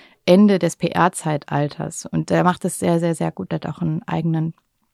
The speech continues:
Podcast, der heißt Astropod und da berichtet er jede Woche darüber, wie quasi die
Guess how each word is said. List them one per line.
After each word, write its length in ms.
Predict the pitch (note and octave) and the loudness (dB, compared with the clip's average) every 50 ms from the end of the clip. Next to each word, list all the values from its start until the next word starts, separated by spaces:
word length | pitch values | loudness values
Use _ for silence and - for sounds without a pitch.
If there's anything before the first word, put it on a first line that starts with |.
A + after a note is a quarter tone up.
| _ - - _ - - | _ -14 -14 _ -10 -4
Podcast, 420 | - G3 F3+ - - E3+ F3 - - | 0 0 0 2 2 -2 -2 -2 -2
der 80 | D#3+ | -2
heißt 200 | D#3+ D#3 - - | -2 -2 -4 -6
Astropod 500 | - E3+ D#3+ - - - D#3+ - - - | -6 -6 -6 -8 -10 -14 -12 -10 -6 -4
und 100 | F3 E3 | -2 -2
da 120 | D3+ D#3 D3 | -2 -2 -2
berichtet 360 | D#3+ E3 - D3 - - - | -4 -4 -6 -6 -8 -8 -10
er 80 | - D#3+ | -8 -6
jede 300 | D3 D3+ D#3 F3 D#3+ D#3 | -4 -4 -4 -4 -2 -2
Woche 340 | D#3+ D3+ - - D3+ D#3+ - - - - - - - - _ _ _ _ _ _ | -2 -2 -2 -2 -4 -4 -6 -10 -20 -20 -20 -20 -20 -20 _ _ _ _ _ _
darüber, 760 | - E3 D#3 D#3+ D#3+ - D#3+ D3+ C#3+ - D3 D3 C#3+ D3 D3+ D3+ _ _ _ _ | 2 2 4 4 2 2 -2 -2 0 2 2 2 2 2 0 -4 _ _ _ _
wie 220 | - D#3+ D#3 D#3+ | -8 -6 -6 -6
quasi 320 | D#3 - - D#3+ D3 D3 D#3+ | -6 -4 -4 -4 -2 -4 -6
die 300 | D3+ - D#3+ D#3 D#3 | -6 -6 -6 -4 -6